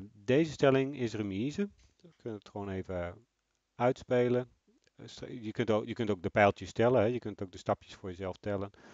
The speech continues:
Zwart heeft, eh, nodig één, twee, drie, vier, vijf. Wit heeft nodig één, twee, drie, vier, vijf, zes. Dus, eh, dus zwart gaat dit remise maken.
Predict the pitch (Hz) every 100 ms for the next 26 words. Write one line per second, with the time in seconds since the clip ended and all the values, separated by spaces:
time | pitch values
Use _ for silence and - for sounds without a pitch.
0 | - - - _ _ 110 104 - 101 95
1 | 95 - - - 101 92 98 98 104 101
2 | 92 85 - - 117 101 90 - _ -
3 | 110 90 85 95 107 98 87 - 87 85
4 | - 120 131 131 - 107 120 107 101 104
5 | 98 98 - 101 98 98 - - 95 92
6 | 90 - 90 92 - _ 90 90 - 82
7 | 82 - - 90 85 90 80 - _ _
8 | - 95 - - 85 - 95 90 90 90
9 | 92 101 - 110 95 107 92 92 90 85
10 | 85 82 - 73 _